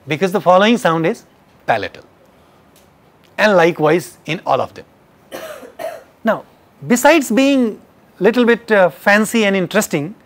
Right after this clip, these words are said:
what does this tell us? That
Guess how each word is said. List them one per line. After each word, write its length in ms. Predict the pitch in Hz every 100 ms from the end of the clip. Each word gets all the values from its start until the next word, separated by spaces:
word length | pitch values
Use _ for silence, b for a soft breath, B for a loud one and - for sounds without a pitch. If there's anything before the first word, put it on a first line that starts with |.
| b b b
what 140 | 277
does 140 | 330 311
this 160 | 294
tell 220 | - 220
us? 280 | 120 - - _ _ _ _ _ _ _ _ _ _ _ _ _ _ _ _ _ _
That 160 | 202